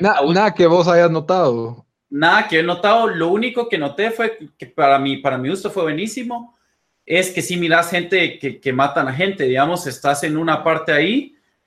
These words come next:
Speaker 2: eh, donde hay dos hostages y matan a uno y, pues, vos parás salvando al otro.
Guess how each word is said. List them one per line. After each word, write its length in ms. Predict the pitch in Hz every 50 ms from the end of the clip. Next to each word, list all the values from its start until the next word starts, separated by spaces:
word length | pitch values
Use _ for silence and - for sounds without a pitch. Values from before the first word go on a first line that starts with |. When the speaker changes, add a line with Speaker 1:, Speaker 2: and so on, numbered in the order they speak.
| _ _ _
Speaker 2:
eh, 320 | - 151 151 147 139 135 127
donde 280 | 139 143 139 135 135
hay 160 | 127 139 147 147
dos 260 | 180 165 165 - -
hostages 720 | 202 220 220 - - 254 214 202 240 240 226 233 - - _
y 160 | 143 139 131
matan 420 | 120 131 151 180 180 - 190 170 139
a 120 | 131 135
uno 320 | 156 185 233 254 262 254 185
y, 180 | 139 131 107
pues, 180 | - - 135 110
vos 220 | 123 139 135 - _ -
parás 300 | 135 120 123 135 - -
salvando 360 | 127 127 123 127 127 123 123
al 80 | 123
otro. 440 | 151 208 208 - 160 139 123 - -